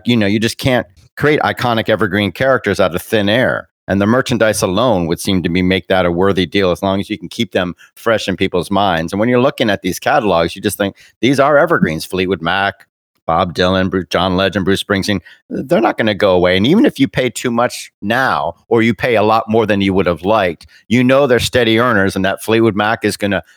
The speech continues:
pay back. You're gonna make your money back and then start getting in the black. It might take longer than you expect. But even if people think these valuations are crazy, they're not spending ten trillion dollars for them. They're paying money they know they will make back and be making money for decades to come.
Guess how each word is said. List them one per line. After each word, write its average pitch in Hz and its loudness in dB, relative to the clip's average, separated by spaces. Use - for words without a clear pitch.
pay 117 -2
back. 90 -2
You're 104 0
gonna 101 -2
make 95 0
your 135 0
money 113 0
back 95 0
and 98 -2
then 92 0
start 90 -2
getting 90 0
in 87 0
the 87 0
black. 90 0
It 95 -2
might 107 -2
take 98 -6
longer 139 0
than 92 -2
you 85 2
expect. - -4
But 104 2
even 160 2
if - -4
people 143 -2
think 120 0
these 110 0
valuations 98 2
are 87 -2
crazy, 120 0
they're 92 0
not 139 0
spending 110 -2
ten 123 -2
trillion 87 0
dollars 80 0
for 87 0
them. 80 -2
They're 120 0
paying 127 0
money 107 2
they 104 2
know 110 4
they 98 2
will 107 0
make 95 -2
back 90 -2
and 95 -4
be 90 2
making 101 0
money 87 0
for 82 0
decades 87 -2
to - -10
come. 85 -4